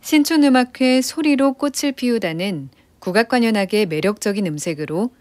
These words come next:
대전 시민들에게 새 봄을 알리기 위해 마련됐습니다. 국악관현악 매화, 봄향기 속으로를 시작으로 가야금 연주자 이지영의 허튼 가락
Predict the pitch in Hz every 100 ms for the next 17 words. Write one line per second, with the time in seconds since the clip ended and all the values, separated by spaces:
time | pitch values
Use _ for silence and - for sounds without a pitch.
0 | _ _ - 190 185 220 233 302 302 262
1 | 226 214 214 226 240 - 330 311 294 277
2 | 214 156 180 180 180 175 185 208 160 165
3 | 214 214 185 - 190 175 143 139 135 _
4 | _ _ _ _ _ _ _ _ - 196
5 | 240 247 233 220 220 233 - 180 190 175
6 | 135 - _ - - 202 247 262 247 233
7 | 208 190 180 170 170 185 - 208 190 160
8 | 185 202 131 - _ _ _ _ - 202
9 | 226 277 262 247 226 220 226 226 170 170
10 | 196 185 180 214 240 277 269 - 262 247
11 | 185 151